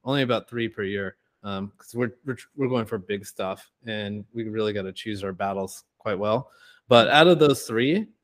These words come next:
Speaker 1: only one of 'em is gonna really take off and be amazing for the business. The other two are just kinda like, "Okay, these will be fine. We'll sell the, we'll sell the site in a year," or something like that, but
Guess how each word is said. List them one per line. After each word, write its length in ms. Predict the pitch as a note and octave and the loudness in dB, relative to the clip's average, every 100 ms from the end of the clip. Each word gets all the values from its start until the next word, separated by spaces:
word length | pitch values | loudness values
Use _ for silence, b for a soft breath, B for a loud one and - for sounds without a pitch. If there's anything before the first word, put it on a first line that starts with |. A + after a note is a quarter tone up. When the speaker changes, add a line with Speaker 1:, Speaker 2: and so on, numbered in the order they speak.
| _ - | _ 4
Speaker 1:
only 240 | G3+ C4+ | 6 8
one 240 | C#3 D#3 | 6 4
of 80 | D#3+ | 4
'em 180 | C#3 A#2 | 2 0
is 100 | G#2 | -2
gonna 280 | B2 A2 G2+ | -4 -2 -2
really 380 | A2 A2 G2 F#2+ _ | 0 0 -2 -6 _
take 240 | C3 G#2+ | -6 -4
off 280 | G#2 G2 - | -2 -2 -4
and 120 | G2 | -10
be 340 | G2 G#2 G2 F#2+ _ | -8 -8 -8 -10 _
amazing 380 | A2+ G#2+ G2+ G2+ | -10 -8 -8 -10
for 120 | - | -14
the 80 | F2+ | -16
business. 500 | F2 F#2+ F#2 F2+ - | -8 -8 -10 -18 -6
The 120 | A2+ B2+ | 0 2
other 140 | B2 | 0
two 300 | - B2 A2 | -4 -2 -2
are 40 | G2 | -4
just 260 | G#2 - | -10 -16
kinda 220 | G2+ G2 | -14 -12
like, 220 | F#2 F2+ A#2 | -12 -14 -10
"Okay, 300 | A2+ G2+ F2+ _ _ _ _ _ | -10 -10 -16 _ _ _ _ _
these 160 | - C3+ | -2 0
will 80 | C3+ | 0
be 100 | B2+ | -2
fine. 480 | - A#2+ A#2+ A#2 A2+ b b | 0 2 2 2 -4 b b
We'll 100 | B2+ | -4
sell 240 | B2+ C#3+ C3+ | 2 6 6
the, 280 | C3+ B2+ B2 - | 6 2 -4 -8
we'll 160 | C#3 C3 | -4 0
sell 180 | D3 | 2
the 140 | B2+ A#2+ | 4 2
site 260 | - A#2 | 2 0
in 80 | G#2 | -2
a 40 | G#2+ | -4
year," 240 | G#2+ A2 | 0 0
or 60 | G2+ | -2
something 260 | A2+ A2 | -6 -4
like 180 | G#2 G#2 | -4 -2
that, 200 | G#2+ G#2 | 0 0
but 60 | A2 | -2